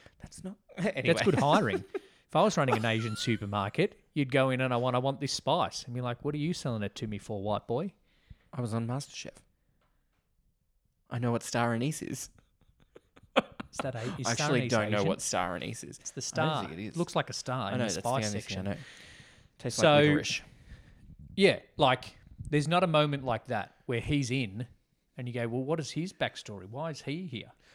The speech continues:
Speaker 1: Well, there in
Speaker 2: Mm, okay, go.
Speaker 1: X, the X-Men, the X-People. I'm gonna
Speaker 2: Mm-hmm.
Speaker 1: use a, um,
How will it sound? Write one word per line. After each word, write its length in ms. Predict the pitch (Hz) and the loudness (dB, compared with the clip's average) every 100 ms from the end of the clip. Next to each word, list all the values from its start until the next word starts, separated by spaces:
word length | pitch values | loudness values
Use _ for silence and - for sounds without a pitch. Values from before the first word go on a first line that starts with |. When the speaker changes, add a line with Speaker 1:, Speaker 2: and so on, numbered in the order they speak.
| _ | _
Speaker 1:
Well, 220 | 147 143 127 | 8 10 10
there 240 | 143 143 - 143 - | 6 2 -2 -8 0
in 240 | 147 160 - 147 - - 117 98 - - - - _ _ _ - _ - | 0 0 -2 -10 -14 -14 -14 -14 -18 -20 -20 -20 _ _ _ -20 _ -2
Speaker 2:
Mm, 260 | 156 95 - | -2 -2 -6
okay, 320 | 127 - 101 104 | -8 -8 -10 -10
go. 160 | 113 - - | -8 -10 -2
Speaker 1:
X, 140 | 151 131 | -2 0
the 180 | 185 165 | 2 2
X-Men, 500 | 165 - 120 104 113 | 2 -2 -2 -2 -4
the 140 | - | -4
X-People. 640 | 135 - 120 101 - 135 - _ _ _ _ _ _ _ | -4 -6 -6 -6 -6 -8 -12 _ _ _ _ _ _ _
I'm 60 | 165 | -6
gonna 100 | 117 | -4
Speaker 2:
Mm-hmm. 80 | 127 | -4
Speaker 1:
use 220 | 101 98 | -6 -8
a, 240 | 104 98 98 | -8 -10 -10
um, 320 | 98 101 127 | -12 -12 -18